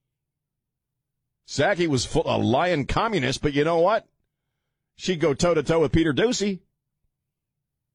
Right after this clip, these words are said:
This chick has to look it up in her binder. Somebody's writing her stuff for her, man.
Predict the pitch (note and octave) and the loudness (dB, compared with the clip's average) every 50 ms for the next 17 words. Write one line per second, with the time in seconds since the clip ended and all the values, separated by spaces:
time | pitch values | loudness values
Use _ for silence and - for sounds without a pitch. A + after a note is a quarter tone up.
0 | _ _ _ _ - F#3 G3 - - - A3 G3+ - - F#3 D#3+ - E3+ D3 C#3 | _ _ _ _ 0 0 0 0 0 -2 -2 0 0 -2 -2 -2 0 -2 -2 0
1 | D#3 F#3 G3 - F3+ E3+ F3 F#3 D3+ E3+ D#3 D3+ D3+ A#2 - F3 G3+ A3 A3+ G3+ | 0 0 0 0 0 0 0 0 0 -2 -2 -2 -2 -2 0 0 0 0 0 -2
2 | F#3+ G#3+ - - - G3+ A3+ A#3 A#3 G3 D3 A2 A2+ A#2 C3+ F3 G#3+ A3 E3+ D3 | -4 -4 -4 -2 0 0 0 2 0 -2 0 0 0 0 2 2 0 0 -2 -2
3 | D3 C#3 - - - E3+ E3 - - - A3+ A#3+ B3 B3 F#3+ C3+ C3 G#2+ F#2+ F#2+ | -4 -4 -2 0 0 0 0 0 -2 0 0 2 2 2 2 0 0 0 0 -2
4 | F#2 E2 E2+ G2 G2 G#2 A#2 D3 F3 F#3 E3+ - | -2 0 0 0 0 0 -2 -2 -2 -2 -2 -2